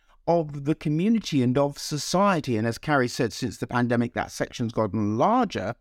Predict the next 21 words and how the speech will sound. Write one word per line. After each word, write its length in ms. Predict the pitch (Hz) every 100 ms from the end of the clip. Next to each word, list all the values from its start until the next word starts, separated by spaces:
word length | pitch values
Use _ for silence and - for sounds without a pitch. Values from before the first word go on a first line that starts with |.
| _ _ _ _ _ _
who 280 | - 220 214
are 240 | - 196 185 -
dealing 640 | 220 262 269 220 175 156
with 220 | 170 180
issues 640 | 196 202 - 139 107 117 156
that 160 | 202
there, 180 | 185 202
there, 260 | 175 220 202 - -
there 200 | 180 214
doesn't 460 | 202 208 226 240
seem 400 | - - 185 160
to 140 | 165 185
be 260 | - 104
a 60 | 139
template 560 | - 233 233 185 - -
for. 180 | 123
There 140 | 117 127
doesn't 420 | 151 160 156 -
seem 420 | - 196 196 185
to 120 | 170 143
be 300 | 120 117